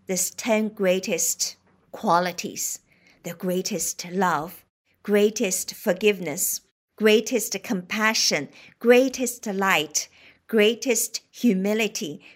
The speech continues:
greatest harmony, greatest flourishing, greatest gratitude, greatest service, and greatest enlightenment. When we can harness these ten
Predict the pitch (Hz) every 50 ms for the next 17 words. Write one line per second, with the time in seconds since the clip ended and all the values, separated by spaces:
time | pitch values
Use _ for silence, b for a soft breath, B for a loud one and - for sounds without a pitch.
0 | B _ - 214 208 208 226 220 - 247 226 208 - - - - - - 214 202
1 | 208 208 208 190 175 160 160 190 196 b b b b b b - 202 196 190 202
2 | 196 - 214 196 - - - _ - - 214 226 233 226 208 185 190 - - 175
3 | 151 165 - b b b b b b - 208 214 226 233 233 - 254 214 - -
4 | - - - - _ - 208 196 202 208 202 226 214 - - 196 151 139 147 -
5 | - b b b b b b b - 196 202 202 208 208 - 226 190 - - 185
6 | - - - 214 196 196 196 190 175 147 160 175 - - b b b b b b
7 | 180 185 180 175 175 - - 185 185 185 190 190 226 240 - - - - - _
8 | _ _ - - 170 165 170 165 165 175 170 175 - 175 160 143 123 101 - -
9 | - - _ _ _ _ _ _ _ _ _ _ _ _ _ _ _ _ _ _
10 | _ - - 233 226 226 214 220 277 349 349 - - 277 220 196 196 - - _
11 | _ _ _ _ - - - 269 294 294 269 214 170 151 160 - - - - -
12 | _ _ _ - 185 185 190 190 - - - - - 233 220 226 226 233 233 240
13 | 240